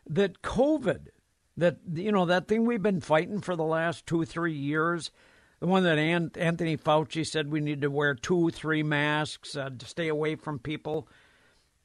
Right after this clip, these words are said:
Um, they are now saying that that, w-, that, that the Energy Department is pretty sure that originated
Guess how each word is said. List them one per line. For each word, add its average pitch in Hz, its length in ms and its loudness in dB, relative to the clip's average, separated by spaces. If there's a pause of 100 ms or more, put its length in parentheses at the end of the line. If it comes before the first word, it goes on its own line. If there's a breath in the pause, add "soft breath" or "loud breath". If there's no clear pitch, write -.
(100)
Um, 156 480 0 (1040)
they 208 280 4
are 220 160 0
now 185 300 0
saying 139 680 -6 (240)
that 131 240 0
that, 165 280 -4 (300)
w-, 160 280 -6
that, 165 380 -6
that 160 200 -4 (180)
the 156 240 -4
Energy 196 380 -2
Department 147 480 -4
is 143 140 -8
pretty 359 260 0
sure 208 480 -2 (200 soft breath)
that 175 140 2
originated 160 920 0